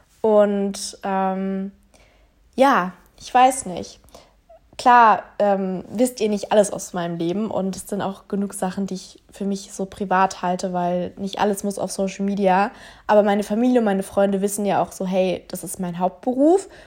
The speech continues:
und da ist es voll okay, dass ich halt vorher zum Beispiel noch vom Essen irgendwie eine Story oder sowas mache. Und, ähm, ja, ich hab in letzter Zeit auch ein bisschen gedatet. Also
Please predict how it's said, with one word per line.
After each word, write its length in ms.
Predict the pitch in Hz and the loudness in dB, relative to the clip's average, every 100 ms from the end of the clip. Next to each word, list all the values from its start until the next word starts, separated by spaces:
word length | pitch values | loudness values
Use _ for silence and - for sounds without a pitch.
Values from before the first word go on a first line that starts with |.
| - - | -14 0
und 380 | 220 226 220 - | 2 2 0 0
da 80 | 214 | 0
ist 80 | |
es 160 | 220 220 | 0 -4
voll 160 | 240 208 | -2 -2
okay, 260 | 196 254 | -2 0
dass 160 | 226 196 | 2 0
ich 160 | 180 | -4
halt 140 | 190 185 | -6 -4
vorher 260 | 220 196 | 0 0
zum 120 | 196 190 | 0 -4
Beispiel 220 | - 190 | -6 -6
noch 200 | 190 180 | -4 -6
vom 160 | - 185 | -10 -6
Essen 280 | 190 - 196 | -6 -4 -4
irgendwie 560 | - 185 175 185 180 - - - _ | -2 -4 -6 -6 -6 -6 -14 -20 _
eine 80 | - | -8
Story 420 | 180 180 185 185 | 0 6 6 6
oder 200 | - 147 | 2 -4
sowas 340 | 160 156 156 - | -4 -4 -4 -6
mache. 460 | 170 175 196 233 - - _ _ _ _ | -10 -2 0 0 -2 -16 _ _ _ _
Und, 480 | - 208 208 202 - | 0 2 2 -2 -4
ähm, 480 | 202 196 196 196 202 - _ _ _ _ - | -2 -2 -2 -2 -4 -8 _ _ _ _ -8
ja, 200 | 202 175 - - | -6 -6 -10 -8
ich 60 | |
hab 140 | 214 196 | -6 -4
in 100 | 202 | -2
letzter 300 | 202 226 214 | -2 -4 -6
Zeit 300 | - 208 - | -6 -6 -6
auch 120 | 202 | -8
ein 80 | 190 | -8
bisschen 240 | 196 190 | -8 -8
gedatet. 720 | 175 165 180 226 - 370 - | -10 -6 -6 -6 -4 -6 -4
Also 280 | - 196 185 | -6 -4 -4